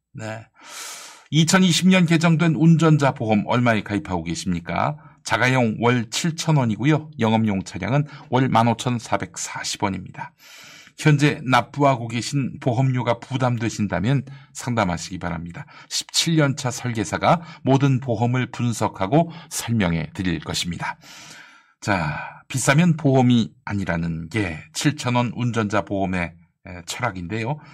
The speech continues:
공일육 삼육공의 공육팔구, 공일육 삼육공의 공육팔구고요. 어, 유선 전화, 아, 공이팔사구의 구칠삼영, 공이팔사구의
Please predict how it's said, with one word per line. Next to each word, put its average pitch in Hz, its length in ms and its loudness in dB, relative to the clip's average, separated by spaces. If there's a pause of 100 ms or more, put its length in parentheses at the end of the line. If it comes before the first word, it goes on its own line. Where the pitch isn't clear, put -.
(100)
공일육 147 540 4
삼육공의 135 840 0
공육팔구, 95 1040 -6 (260)
공일육 147 480 4
삼육공의 117 680 -2
공육팔구고요. 92 1300 -4 (680)
어, 101 340 2
유선 123 340 2
전화, 87 380 -4 (120)
아, 92 180 -6
공이팔사구의 104 840 -4
구칠삼영, 104 760 -6
공이팔사구의 90 1000 -6